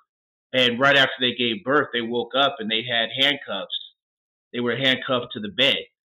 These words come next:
And difus, the Department of Children and Family Services, were taking the kids into the system. The mothers were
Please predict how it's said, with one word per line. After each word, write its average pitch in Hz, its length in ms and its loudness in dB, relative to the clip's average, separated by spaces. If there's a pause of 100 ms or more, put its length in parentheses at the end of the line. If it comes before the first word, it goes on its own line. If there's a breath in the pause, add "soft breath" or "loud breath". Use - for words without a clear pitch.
(260)
And 113 180 -4
difus, 127 460 2 (100)
the 113 80 -6
Department 120 440 -2
of 107 60 -4
Children 117 360 -2
and - 80 -20
Family 113 360 -2
Services, 127 460 -2
were 107 160 -10
taking 117 280 -6
the 110 140 -10
kids 123 280 -4
into 107 260 -14
the 104 80 -10 (140)
system. 127 320 -6
The 110 60 -8
mothers 120 360 -4
were 104 80 -14